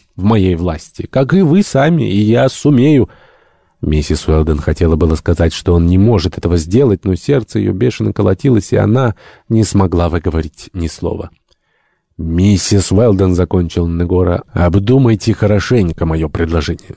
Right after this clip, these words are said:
Через неделю я получу от вас письмо к Джеку Уэлдону. А не то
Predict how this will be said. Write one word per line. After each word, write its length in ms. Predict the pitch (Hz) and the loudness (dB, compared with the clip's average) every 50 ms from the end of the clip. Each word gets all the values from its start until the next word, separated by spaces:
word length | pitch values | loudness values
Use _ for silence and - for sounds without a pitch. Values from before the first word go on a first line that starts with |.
| _ - | _ -10
Через 380 | - - 101 98 107 107 95 | -4 0 2 4 4 4 4
неделю 640 | 98 107 110 107 95 110 139 139 120 104 90 78 - - | 2 2 2 2 2 2 2 4 4 2 0 0 -4 -8
я 220 | - 92 92 104 | -4 -2 0 0
получу 440 | 107 - 113 113 117 107 - - 131 | 0 2 2 2 2 0 0 2 0
от 120 | 120 - - | 0 2 2
вас 220 | 120 110 - - | 0 0 0 -2
письмо 460 | - 110 104 - - 131 151 165 117 85 | -2 -2 -2 0 0 0 2 2 0 0
к 60 | - | -2
Джеку 240 | - 90 - - 87 | -4 -4 -2 -2 -4
Уэлдону. 400 | 87 87 90 - - - - - _ _ _ | -4 -4 -6 -10 -10 -12 -12 -14 _ _ _
А 140 | - 107 113 | -2 0 2
не 160 | 117 120 120 | 4 4 2
то 380 | 117 - - 175 175 117 80 | 2 2 2 2 2 2 0